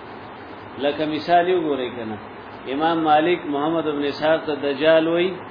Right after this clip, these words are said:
من دجاجله. او خپل منځ کې څه وه؟ رنجش وکړه. نور محدثین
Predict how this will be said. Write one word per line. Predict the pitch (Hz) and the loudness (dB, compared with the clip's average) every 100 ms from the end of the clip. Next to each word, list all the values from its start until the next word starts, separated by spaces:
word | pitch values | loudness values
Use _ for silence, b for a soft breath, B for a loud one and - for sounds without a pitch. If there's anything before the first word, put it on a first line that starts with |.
| - - - - - - | -14 -16 -16 -16 -12 -4
من | 147 | -2
دجاجله. | 143 135 139 135 123 113 104 - - - - - - - | 0 2 2 2 0 -4 -8 -12 -16 -16 -16 -16 -14 -8
او | 120 | -6
خپل | - - 151 | -8 -4 -2
منځ | 151 156 - | 0 0 -2
کې | 147 - | -4 -2
څه | |
وه؟ | 160 110 - - - - - - - - - - - - - - - - - - - - - - - - - - - - - 107 | -2 -2 -6 -14 -14 -14 -14 -16 -16 -16 -16 -16 -16 -16 -16 -16 -14 -14 -14 -16 -16 -16 -16 -16 -16 -16 -16 -16 -16 -16 -14 -6
رنجش | 123 135 160 - | -2 0 -2 -2
وکړه. | 120 101 98 - - - - - - - - - - - | -6 -8 -10 -12 -14 -16 -16 -16 -16 -16 -16 -16 -14 -6
نور | 143 185 | 2 4
محدثین | 170 147 147 147 147 170 | 4 2 0 -2 0 0